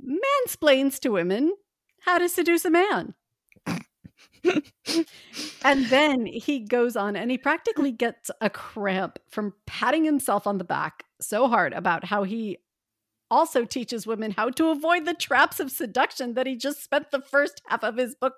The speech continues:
Speaker 1: teaching men.
Speaker 2: Oh my God. We gotta do, like, a book club. <laughs> We gotta read
Speaker 1: <laughs> Oh
Speaker 2: this.
Speaker 1: my God, the Ovid book club. <laughs> Jesus. Jesus be offense. I know he, he, he was born,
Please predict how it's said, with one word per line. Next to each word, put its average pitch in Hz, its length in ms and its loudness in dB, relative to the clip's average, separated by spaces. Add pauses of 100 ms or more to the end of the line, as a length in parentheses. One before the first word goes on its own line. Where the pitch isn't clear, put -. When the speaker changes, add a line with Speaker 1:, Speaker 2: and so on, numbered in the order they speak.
Speaker 1:
teaching 240 420 -8
men. 269 420 0 (380)
Speaker 2:
Oh 226 100 2
my 208 180 4
God. 170 420 -4 (920)
We 403 140 8
gotta 415 260 4
do, 370 160 2
like, 370 160 -4
a 392 60 -2
book 392 320 -4
club. 208 420 -2 (100)
<laughs> - 140 -2
We 359 120 0
gotta 381 160 4
read 330 80 -6
Speaker 1:
<laughs> 508 120 0 (220)
Oh 233 220 0
Speaker 2:
this. - 140 -2
Speaker 1:
my 320 60 8
God, - 140 2
the 247 260 2
Ovid 240 440 4
book 202 220 -8
club. 277 540 0 (280)
<laughs> 320 120 0 (880)
Jesus. 285 680 -8 (760)
Jesus 539 520 4
be 285 140 2
offense. 240 600 4
I 247 140 2
know 294 180 6
he, 269 260 0 (160)
he, 247 200 -4 (340)
he 381 120 4
was 339 160 4
born, 294 760 4